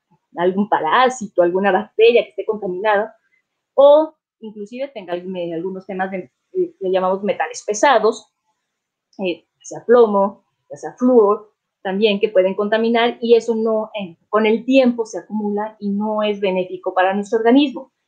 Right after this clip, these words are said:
Por eso son temas que también tienen que estar muy de ma-, de la mano, identificados y saber qué es lo que se realiza. El agua, pues, eh, para poder saber que tenemos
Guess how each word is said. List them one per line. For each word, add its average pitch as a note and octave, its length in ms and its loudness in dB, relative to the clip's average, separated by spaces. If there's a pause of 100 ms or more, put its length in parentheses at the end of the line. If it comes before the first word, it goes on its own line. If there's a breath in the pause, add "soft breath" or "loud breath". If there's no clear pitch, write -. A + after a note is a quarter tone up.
(260)
Por G#3 160 4
eso G3+ 160 0
son G#3+ 180 -6
temas A#3 320 4
que A3+ 80 -6
también G3 280 -4
tienen G#3 280 2
que G3+ 60 -2
estar G3+ 320 0 (320)
muy A3+ 160 0
de G#3+ 100 4
ma-, G3 300 0
de G3+ 140 2
la G3+ 100 4
mano, G#3+ 340 2
identificados G3+ 880 0
y F#3+ 40 -20
saber F#3 260 -2
qué G3+ 80 -8
es G3 60 -4
lo F#3 60 -8
que F3+ 100 -10
se F3+ 120 -6
realiza. E3 440 -8 (480)
El A3+ 320 8
agua, A#3+ 260 4
pues, A#3 120 0 (200)
eh, G3+ 240 4
para G3 240 -6
poder G#3 220 -4
saber G#3 280 -6
que G#3 80 -10
tenemos F#3+ 500 -12